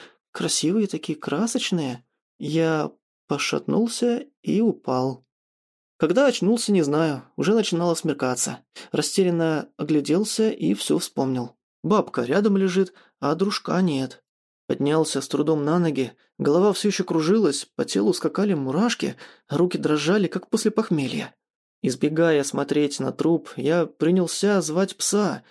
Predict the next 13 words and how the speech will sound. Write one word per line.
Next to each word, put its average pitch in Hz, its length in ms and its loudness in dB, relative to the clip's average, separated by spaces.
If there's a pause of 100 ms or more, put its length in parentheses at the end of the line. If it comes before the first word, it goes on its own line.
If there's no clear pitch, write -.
(240)
искал, 202 600 0
кричал 214 420 0
ему, 208 240 2
пока 190 240 0
не 190 100 4
охрип, 196 340 2
до 151 120 -2
темноты, 240 720 0 (240)
до 143 120 0
изнеможения, 160 720 0
но 160 260 -10
всё - 180 -4
напрасно. 139 600 -2